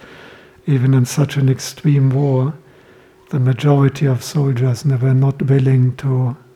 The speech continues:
kill other human beings, even when their own life is endangered. He also found that this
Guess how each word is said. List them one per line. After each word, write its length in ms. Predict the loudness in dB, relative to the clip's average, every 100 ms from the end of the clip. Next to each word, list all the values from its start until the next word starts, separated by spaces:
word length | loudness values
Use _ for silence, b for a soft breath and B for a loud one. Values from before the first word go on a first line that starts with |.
| _ _ _ _
kill 340 | -6 -2 0 -2
other 200 | -2 0
human 380 | 0 2 2 2
beings, 560 | 2 4 2 2 -4 -4
even 280 | 0 0 2
when 160 | 0
their 160 | 0 0
own 300 | 2 4 4
life 420 | 4 2 0 -2
is 100 | -4
endangered. 580 | 0 0 0 0 -2 -6 -12 _ _ _ _ _ _ _ _ _ _ B B B B B B B B B B B B _ _ _ _ _ _ _ _ _ _ _ _ _ -4
He 100 | 2
also 300 | 2 4 2
found 400 | 4 4 6 4
that 240 | 2 -2
this 540 | -2 -2 -4 -12 -16